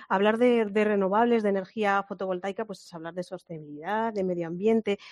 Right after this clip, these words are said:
¿Cuáles son las cifras reales? Me refiero a si puede hacer una comparativa en lo que cuesta producir,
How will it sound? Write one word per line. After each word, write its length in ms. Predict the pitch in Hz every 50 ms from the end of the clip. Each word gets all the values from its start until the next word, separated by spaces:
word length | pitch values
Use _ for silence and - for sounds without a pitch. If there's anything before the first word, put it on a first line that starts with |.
| - - - _ _
¿Cuáles 240 | 240 233 262 277
son 240 | - - 294 285 285 -
las 200 | 262 233 220 -
cifras 280 | - 254 240 - 247 233
reales? 500 | 214 208 214 220 233 247 262 262 - - - _ - - _ _
Me 140 | 214 214 208
refiero 220 | 202 - 233 233
a 40 | 233
si 100 | - 240
puede 200 | 214 - 240 240
hacer 140 | 226 - 240
una 140 | 233 220 220
comparativa 800 | - 220 208 - 214 202 202 196 - 233 240 233 233 233 226 214
en 80 | 202
lo 100 | 202 190
que 120 | - 196 190
cuesta 360 | - - 220 220 - 226 208
producir, 580 | - 208 202 202 196 190 - - 208 202 -